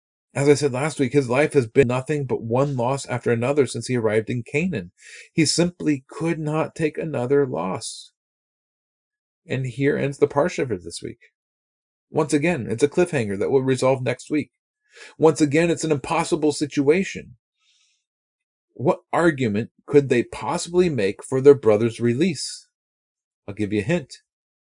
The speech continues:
It's contained in the next sixteen verses. And I, I encourage you, read ahead. You don't have to wait till next week for this to resolve itself. Please read it and consider just what it is that Judah's argument consists of. What is the hinge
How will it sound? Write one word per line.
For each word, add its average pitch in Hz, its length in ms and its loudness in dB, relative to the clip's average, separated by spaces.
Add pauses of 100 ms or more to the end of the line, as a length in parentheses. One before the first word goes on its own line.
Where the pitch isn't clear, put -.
(200)
It's - 80 -18
contained 117 440 -4
in 131 120 2
the 120 100 0
next 127 340 -4
sixteen - 540 -6
verses. - 500 0
And 160 120 -2
I, - 60 -8
I - 180 -4
encourage 170 420 2
you, 101 100 0
read 180 300 4
ahead. 220 400 0 (640)
You 135 60 0
don't 247 140 2
have 294 100 0
to 208 60 2
wait 143 180 6
till 123 100 -2
next 110 300 0
week 110 180 0
for - 140 -4
this 107 220 2
to 107 100 -4
resolve 98 340 2
itself. - 520 -2 (480)
Please 226 360 0
read 220 240 6
it - 120 2
and 127 100 -6
consider 147 460 6
just 185 400 -2
what 190 180 4
it 165 100 2
is 156 260 4
that 101 180 2
Judah's 151 360 2 (140)
argument 135 500 -4
consists - 640 -4
of. 90 160 -14 (800)
What 147 280 4
is 156 240 2
the 151 100 8
hinge 139 600 0